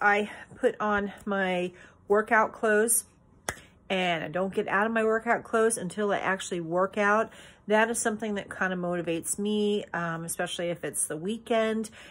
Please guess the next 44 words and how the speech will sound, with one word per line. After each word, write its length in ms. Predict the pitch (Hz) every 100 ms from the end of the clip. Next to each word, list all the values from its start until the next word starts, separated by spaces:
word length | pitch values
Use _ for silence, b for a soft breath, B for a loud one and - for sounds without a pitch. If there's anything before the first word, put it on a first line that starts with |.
| B B
and, 360 | 208 190 180 175 B B - -
um, 800 | 202 185 170 160 165 165 165 165 -
I, 640 | 170 165 165 165 170 170 B B B B B -
I, 360 | 175 - 165
I've, 120 | 165 147 - 175
I've 220 | 160 151
just 200 | 175 -
got 160 | 175
too 120 | - 185
much 200 | 156 -
time, 320 | 185 170 151 B B
you 60 | -
know, 140 | 160
on 140 | - 160
my 120 | 156
hands. 480 | 165 247 240 233 220
And 80 | 196
then 80 |
it's 160 | 170 175
like, 160 | 175 -
"Oh, 520 | 294 285 254 240 214 B B B
no, 480 | 226 262 269 254 233
I 180 | - 240
waited 380 | 226 233 240 214
too 180 | 254
long 240 | 233 226 220
to 80 | -
exercise, 600 | 233 - 214 202 185 185
so 100 | 196
now 220 | 196 202
I'm 140 | 202
not 200 | 202 190
gonna 220 | 190 185 185
do 220 | 185 170
it." 200 | 151 -
Nope, 360 | 165 170 233 240
if 200 | 185 160 - B B B
I 100 | -
can't 220 | 165 196 196
get 140 | 208
out 140 | 202
of 60 | 196
these 140 | 196
clothes 460 | - 247 220 170